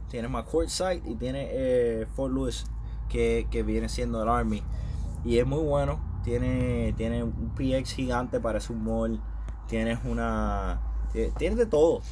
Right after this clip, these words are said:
Hay de todo. Hay un hospital gigante allí que se llama Army Madigan.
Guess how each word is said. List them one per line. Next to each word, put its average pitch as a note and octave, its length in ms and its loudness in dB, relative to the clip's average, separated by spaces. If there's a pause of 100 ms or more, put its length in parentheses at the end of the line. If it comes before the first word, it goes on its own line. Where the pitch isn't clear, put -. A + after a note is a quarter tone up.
Hay A2+ 120 -4
de D3 120 -2
todo. C#3 480 -2
Hay B2 160 -2
un C#3 80 0
hospital C#3 320 2
gigante B2 460 0
allí A2+ 300 0
que A2+ 120 -4
se A2 100 -6
llama G#2+ 400 -4
Army A2+ 180 -4
Madigan. A2 600 -4